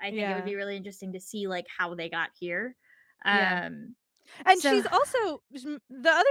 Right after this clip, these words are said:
Speaker 2: thing that Moiraine is doing is trying not to kill Meereen, like, her, her initial re-, thing is like, "I
Speaker 1: Yeah.
Speaker 2: have to ask her questions, like, I need to
Speaker 1: Yeah.
Speaker 2: understand what is going on here and what the plot is," um, but, but then because she cannot win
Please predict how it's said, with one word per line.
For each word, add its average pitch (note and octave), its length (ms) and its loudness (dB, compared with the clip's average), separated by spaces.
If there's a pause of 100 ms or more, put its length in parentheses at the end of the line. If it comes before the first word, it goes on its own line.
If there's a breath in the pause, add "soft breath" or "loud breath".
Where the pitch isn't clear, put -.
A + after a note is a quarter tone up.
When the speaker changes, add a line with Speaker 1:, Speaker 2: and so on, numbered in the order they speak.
Speaker 2:
thing G#4 100 -6
that D4 100 -2
Moiraine C4 340 -2
is A#3+ 120 -4
doing C4 180 -4
is A#3 140 -6
trying D#4+ 460 -2
not B3 220 0
to B3 120 -10
kill G4+ 320 -6
Meereen, G3+ 420 -8
like, B3 200 -6
her, C4 340 -4
her D4 120 -2
initial C#4+ 520 -6
re-, B3 140 -6 (120)
thing D#4 200 -8
is B3 100 -6
like, G#3+ 200 -6 (300 loud breath)
"I B3 80 4
Speaker 1:
Yeah. - 20 2
Speaker 2:
have D4+ 200 -2
to E4 120 0
ask F4+ 200 0
her E4+ 120 -4
questions, A#3 580 -4
like, A#3+ 140 -4
I B3+ 60 -2
need C4+ 180 -6
to D4+ 120 -2 (280)
Speaker 1:
Yeah. A#3+ 220 2
Speaker 2:
understand A#3 540 -2 (340 soft breath)
what C4 260 4
is C4+ 140 -2
going B3+ 300 -2
on E4+ 160 -2
here D#4 220 -4
and A3+ 180 -4
what A3+ 160 -4
the A#3 100 -4
plot D4 380 0
is," G3+ 420 -6
um, A3 600 -4 (400 soft breath)
but, C#4 220 2 (100)
but B3 260 0
then C#4+ 260 0
because B3+ 380 -4
she C4 300 -10
cannot A#3 680 -4
win G3+ 580 -6